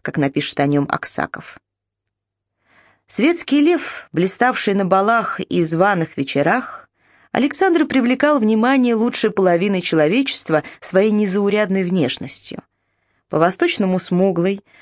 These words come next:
с большими карими глазами, высокий, с благородной осанкой. А в тысяча восемьсот тридцать четвертом году Сухово-Кобылин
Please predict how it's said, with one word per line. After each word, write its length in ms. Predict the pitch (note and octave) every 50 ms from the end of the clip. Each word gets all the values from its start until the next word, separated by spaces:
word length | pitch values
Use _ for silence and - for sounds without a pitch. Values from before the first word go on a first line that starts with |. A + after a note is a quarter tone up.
| - -
с 140 | E3 D#3+
большими 480 | E3 F#3 F3+ F#3 - - D#4+ D#4 C#4+ A3+
карими 420 | - - G#3+ G#3+ G#3+ G3 E3+ E3
глазами, 720 | D#3 D#3+ D#3+ D#3+ D#3 D3 C#3 C#3+ D3 D3+ D#3 E3 E3+ F#3 - _ _ _ _ _ _ _ _ _
высокий, 920 | - D#3+ F#3+ C4+ C4+ - - - E3 D#3+ E3+ F#3 F3+ - - G3 F#3 F#3 - _ _ _ _ _ -
с 100 | E3+ D#3+
благородной 600 | D#3+ F3+ G3+ F#3+ F3 D#3+ D#3 F3 A3 G#3+ B3 B3+ -
осанкой. 760 | - G#3 - - - C3+ A#2 - - - - - - _ _ _ _ _ _ _ _ _ _ _ _ _ _ _ _ -
А 100 | - F3
в 80 | F#3 -
тысяча 340 | B3+ - - - - B3
восемьсот 520 | A3 A3 A3 - A#3+ A3+ G#3+ - A#3+ A3 A3
тридцать 220 | F#3+ G#3 G3 -
четвертом 440 | - - - G#3 G#3+ - - G3+ G3
году 360 | G3 G#3 G#3+ A3 D#4 E4+ E4+ - - _ _ -
Сухово-Кобылин 1000 | - - A3 - A3+ A3 G3+ A3+ A3 - G#3+ G3 G#3+ D#4+ F4 D4+ G3+ D3+ D3